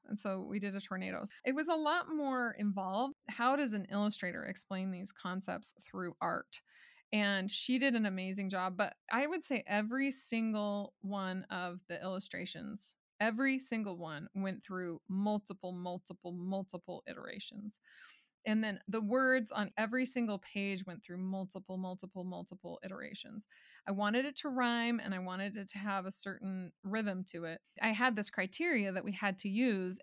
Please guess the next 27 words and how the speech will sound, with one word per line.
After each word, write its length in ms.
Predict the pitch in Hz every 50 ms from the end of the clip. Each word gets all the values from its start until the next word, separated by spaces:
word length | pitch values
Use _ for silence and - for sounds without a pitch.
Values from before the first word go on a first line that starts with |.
| -
So 180 | - - - 226
making 420 | 220 226 247 269 254 339 302 226
everything 480 | 226 226 220 226 233 226 - 202 190 196 196 - -
fit 240 | - 208 185 - -
within 360 | - 190 196 196 190 180 180 180
those 180 | 175 190 185
parameters 760 | - - 175 175 175 180 180 190 208 233 240 247 254 247 - - _ - - - - _ _
was 560 | - 190 196 190 190 185 185 185 185 185 - - _ -
a 60 | 196
lot 260 | 196 196 196 190 175
longer 240 | 185 185 170 170 180
process 380 | 175 - - - - - 185 -
than 120 | - -
I 120 | 196 196 190
thought. 260 | - - - - - -
So 380 | - - - 190 185 185 - - -
I 80 | - 240
started 400 | 240 - - 262 277 302 349 311
writing 280 | 294 277 269 262 247
it 80 | 233 -
in 80 | - 214
the 80 | 208
fall 360 | 202 - - 190 190 196 196
of 280 | - 196 196 190 190 -
two 240 | - - - 196 185
thousand 340 | - 175 175 180 190 175 -
eighteen. 440 | - - - - - - - -